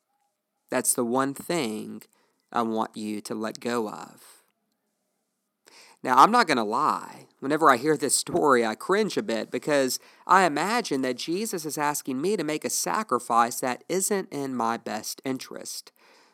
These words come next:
Like the man in today's gospel, I'm tempted to read this and walk away grieving.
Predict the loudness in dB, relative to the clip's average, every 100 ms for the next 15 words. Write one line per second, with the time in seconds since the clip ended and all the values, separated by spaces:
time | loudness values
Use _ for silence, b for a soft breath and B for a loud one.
0 | _ 0 0 -2 -2 0 0 0 -2 -4
1 | -8 -6 -4 -4 -4 -2 2 2 0 -4
2 | -4 -4 -6 -8 -6 -6 -4 -2 -2 -2
3 | -4 -2 -2 -4 -6 -6 -4 -4 -4 -4
4 | -4 -4 -4 -2 -2 -4 -4 -4 -2 -4
5 | -6 -10 -16